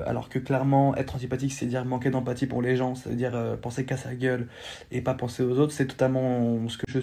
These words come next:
suis pas en plus. Parce que je sais pas qui manque plus d'empathie quand j'avais des problèmes de couple dans le cross et qui lui disait faut qu'il se barre et tout. C'est toi qui manque d'em-, c'est toi qui as pas d'empathie, frérot, parce que tu penses qu'à ta gueule en disant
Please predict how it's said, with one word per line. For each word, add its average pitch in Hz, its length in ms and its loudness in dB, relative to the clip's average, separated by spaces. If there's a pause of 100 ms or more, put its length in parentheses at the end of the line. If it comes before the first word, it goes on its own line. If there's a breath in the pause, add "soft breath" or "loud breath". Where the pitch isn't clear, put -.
(120)
suis 120 120 -4
pas 123 80 0
en 117 100 0
plus. 143 340 -2 (340 loud breath)
Parce - 160 -4
que 131 40 -4
je 127 60 -4
sais 131 80 -2
pas 156 120 4
qui 156 120 0
manque 135 180 4
plus 135 120 -2
d'empathie 135 400 2
quand 127 120 -2
j'avais 120 200 0
des 120 80 0
problèmes 127 260 0
de 120 140 0
couple - 340 -4 (380 loud breath)
dans 127 120 2
le 127 60 2
cross 131 380 0
et 123 80 -4
qui 123 100 -2
lui 135 180 2
disait 131 320 2
faut 135 140 -2
qu'il 127 160 -4
se 120 80 -2
barre 123 220 2
et 120 100 -2
tout. 165 240 0 (180 loud breath)
C'est - 120 -20
toi 156 80 4
qui 151 120 0
manque 131 160 2
d'em-, 120 360 2
c'est 127 140 -4
toi 156 120 2
qui 139 140 2
as 131 40 6
pas 131 120 2
d'empathie, 147 340 0
frérot, 110 300 -4
parce - 160 -10
que 120 80 -8
tu 120 80 -4
penses 127 180 -4
qu'à 127 120 -2
ta 117 120 -4
gueule 143 160 -2
en 139 40 0
disant 143 180 2